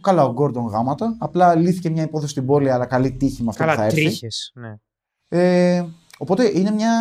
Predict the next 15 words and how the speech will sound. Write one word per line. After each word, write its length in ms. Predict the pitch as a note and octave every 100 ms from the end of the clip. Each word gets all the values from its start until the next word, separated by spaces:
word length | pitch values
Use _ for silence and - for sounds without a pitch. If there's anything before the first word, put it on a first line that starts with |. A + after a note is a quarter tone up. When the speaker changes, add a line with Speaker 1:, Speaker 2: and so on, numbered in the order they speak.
| A3 G#3 F3+ D#3
Speaker 1:
ιστορία 420 | B2+ C3 B2 B2
και 240 | C3+ D3 -
είναι 260 | D#3+ A3 B3
και 180 | G3+
μέσα 220 | D#3 C3+ G#2+
στο 120 | -
πνεύμα 300 | A#2 G2+ G2+
το 120 | A2
νουάρ 340 | G#2 G2+ F#2+
αυτό, 180 | F2 -
γιατί 200 | G#2 G2+
πολύ 240 | A2 C3 D3+
συχνά 280 | - E3
το 100 | E3+
νουάρ 360 | F3 B2+ A2